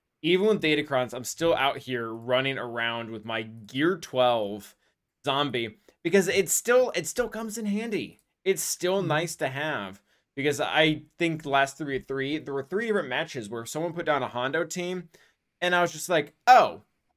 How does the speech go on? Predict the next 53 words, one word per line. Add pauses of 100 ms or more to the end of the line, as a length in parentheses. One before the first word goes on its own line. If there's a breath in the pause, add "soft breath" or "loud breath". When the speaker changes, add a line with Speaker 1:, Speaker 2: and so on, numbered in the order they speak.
(160)
Speaker 1:
let's
put
in
Zombie, (460)
and, (1080)
and
ended
up
not
only
beating
the
team,
but
getting
somewhat
decent
banners,
'cause
I,
I
have
the
Asajj
Kron,
but
that's,
I
guess
that's
Speaker 2:
Mm.
Speaker 1:
separate. (500 soft breath)
And,
like,
with
a
Gear
twelve
team
versus
a
fully
relic
team,
like,
we
beat
a
Bam
Hondo
L
three
team,